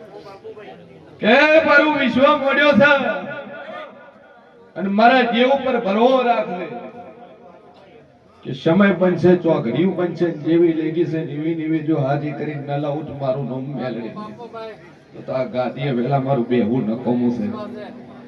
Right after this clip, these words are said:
કે જાદુ બોલતી નહીં, તું યમરાજને તું કાનૂન ના રોડી ઊભી રહું તો મારું નામ મેલડી નહીં. નહીં, જા મારા મેલડીનો રોમ મજા કે છે.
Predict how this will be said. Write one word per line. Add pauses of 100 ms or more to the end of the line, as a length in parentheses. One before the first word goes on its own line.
(400)
કે
જાદુ
બોલતી
નહીં,
તું
યમરાજને
તું
કાનૂન
ના
રોડી
ઊભી
રહું
તો
મારું
નામ
મેલડી
નહીં. (1700)
નહીં, (880)
જા
મારા
મેલડીનો
રોમ
મજા
કે
છે.